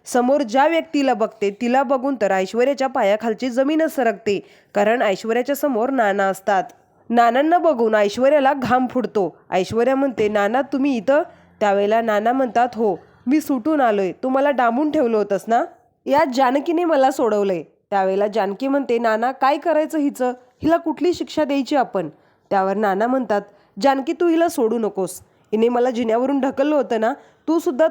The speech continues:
तसंच हिला जिन्यावरून ढकलून दे." जानकी म्हणते, "हो, हिच्या पापाचा घडा आता भरलाय. तुम्ही सांगा नाना, हिच्यासोबत काय करायचंय ते." तेव्हा नाना म्हणतात, "ही जसं माझ्याशी वागली ना,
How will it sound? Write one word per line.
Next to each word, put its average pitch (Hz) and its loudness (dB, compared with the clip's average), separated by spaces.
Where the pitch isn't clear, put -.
तसंच 302 -2
हिला 240 2
जिन्यावरून 262 0
ढकलून 220 -2
दे." 175 -2
जानकी 233 0
म्हणते, 294 0
"हो, 240 0
हिच्या 254 -2
पापाचा 294 -2
घडा 247 0
आता 254 0
भरलाय. 196 -4
तुम्ही - -4
सांगा 285 0
नाना, 285 0
हिच्यासोबत 262 -2
काय 247 2
करायचंय 208 -2
ते." 170 -4
तेव्हा 247 2
नाना 240 2
म्हणतात, 254 2
"ही 320 2
जसं 269 0
माझ्याशी 285 0
वागली 294 0
ना, 226 0